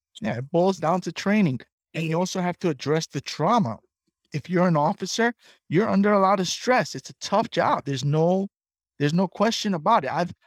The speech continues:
Speaker 1: I've been in the military. I've worn that uniform. I've been, uh, security in civilian sector. I've worn that uniform. There's a lot of pressure that comes with simply wearing a uniform.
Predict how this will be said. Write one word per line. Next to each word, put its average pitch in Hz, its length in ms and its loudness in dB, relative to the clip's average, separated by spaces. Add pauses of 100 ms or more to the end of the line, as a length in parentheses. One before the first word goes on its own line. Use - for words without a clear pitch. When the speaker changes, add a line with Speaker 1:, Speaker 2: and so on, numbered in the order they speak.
Speaker 1:
I've 135 180 -2
been 180 140 2
in 233 100 4
the 269 80 4
military. 151 800 2
I've 127 160 -2
worn 156 280 2
that 170 200 2
uniform. 120 640 -2 (360)
I've 131 280 0
been, 156 280 2
uh, 135 360 2
security 190 880 -2
in 147 160 0
civilian 143 500 0
sector. 170 340 0
I've 123 180 -6
worn 135 220 2
that 185 140 2
uniform. 139 520 -2 (320)
There's 190 140 2
a 269 40 -6
lot 247 200 0
of 196 100 -2
pressure 196 380 0
that 156 200 -4
comes 165 260 0
with 143 140 -6
simply 180 580 0
wearing 147 420 2
a 123 40 -2
uniform. 127 640 -2